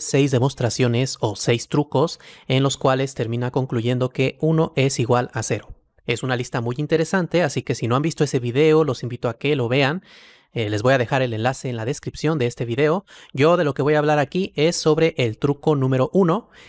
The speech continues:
y después iré explicando los demás trucos en próximos videos. Antes de empezar a explicar este truco,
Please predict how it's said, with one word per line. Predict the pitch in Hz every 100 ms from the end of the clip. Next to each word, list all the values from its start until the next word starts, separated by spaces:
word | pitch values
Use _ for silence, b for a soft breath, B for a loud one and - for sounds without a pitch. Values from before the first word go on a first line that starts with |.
| B
y | 151 151 160 -
después | 120 - 143 160 - _
iré | 113 107 113 120
explicando | 117 - 113 - 123 123
los | 120 135
demás | 113 120 -
trucos | 151 156 165 160 -
en | 135
próximos | 135 - 123 - 135 117 117 117 -
videos. | 110 107 95 95 - B B B
Antes | - 127 139 123
de | 117
empezar | 110 113 135
a | 131
explicar | 120 - 110 - 127 - -
este | 127 - - 127 -
truco, | 160 185 165 226